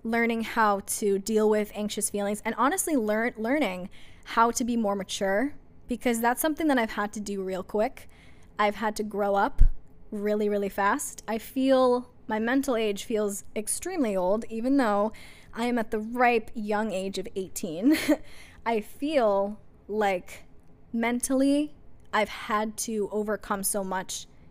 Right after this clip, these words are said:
in the past couple months that I, it, it just has matured me so much, and I feel a lot stronger mentally and emotionally, and I feel like I can create,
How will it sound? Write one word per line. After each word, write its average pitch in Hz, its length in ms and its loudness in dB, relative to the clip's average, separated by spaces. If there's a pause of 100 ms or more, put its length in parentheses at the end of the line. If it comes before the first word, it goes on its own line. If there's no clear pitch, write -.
(120)
in 208 100 -4
the 190 80 -6
past 190 520 -2 (120)
couple 202 240 -4
months 180 440 -8 (500)
that 196 640 -2 (840)
I, 220 120 2
it, - 380 -2
it 233 120 -6
just 233 160 -2
has 240 120 -4
matured 208 400 -4
me 180 200 -12
so 202 200 -4
much, 180 220 -8
and 208 80 -6
I 196 60 -6
feel 226 360 0
a - 20 2
lot 190 260 -2
stronger 208 600 0 (200)
mentally 226 420 -2
and 214 60 -2
emotionally, 233 720 -2 (340)
and 240 100 0
I 233 80 0
feel 254 380 4
like 233 180 -2
I 208 140 0
can 214 400 -6
create, 208 720 -2